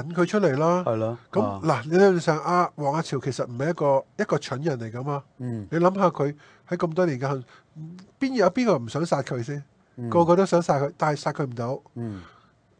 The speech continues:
Speaker 1: 今次佢就真係失敗，佢就為咗一個故人嘅妻，一個故人嘅妻，妻兒搵佢啦。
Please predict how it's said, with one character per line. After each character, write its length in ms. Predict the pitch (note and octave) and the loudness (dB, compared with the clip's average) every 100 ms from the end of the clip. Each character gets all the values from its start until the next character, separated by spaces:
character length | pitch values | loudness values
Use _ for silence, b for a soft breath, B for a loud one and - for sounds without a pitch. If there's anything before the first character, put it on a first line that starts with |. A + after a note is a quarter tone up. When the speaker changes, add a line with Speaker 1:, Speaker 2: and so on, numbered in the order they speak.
| _ _ _ | _ _ _
Speaker 1:
今 180 | G#3 G#3 | 2 2
次 160 | - | -2
佢 100 | C#3+ | -2
就 120 | C3+ C#3 | -2 -2
真 160 | D#3+ | 0
係 100 | D3+ | 0
失 80 | D3+ | -2
敗， 200 | C#3 B2 | -6 -6
佢 120 | - | -6
就 160 | D3+ D3 | -2 -2
為 160 | C#3 C3+ | 0 -2
咗 180 | C3+ C#3+ | -2 -2
一 80 | F3+ | 0
個 320 | E3 C#3 C3+ b b b b _ | 0 0 -2 b b b b _
故 240 | - F3+ | -2 2
人 240 | F3 A#2+ B2 | 2 0 0
嘅 160 | D#3 | -2
妻， 320 | E3 G3 G3 F3+ | 2 0 0 -2
一 100 | G#3+ | -4
個 240 | A3 D#3 D3 | 2 2 2
故 120 | D#3 | -2
人 200 | C#3+ B2 | -2 -2
嘅 440 | C#3+ D3 D3 D3 | -2 0 2 0
妻， 420 | D3 G3+ G3 G3 - | 0 2 2 0 -6
妻 120 | - | -2
兒 240 | G3 C#3+ A#2+ | 0 0 -2
搵 200 | C3 F3 | -4 -4
佢 180 | F3 C#3 | -2 2
啦。 420 | E3 E3+ E3+ | 2 2 0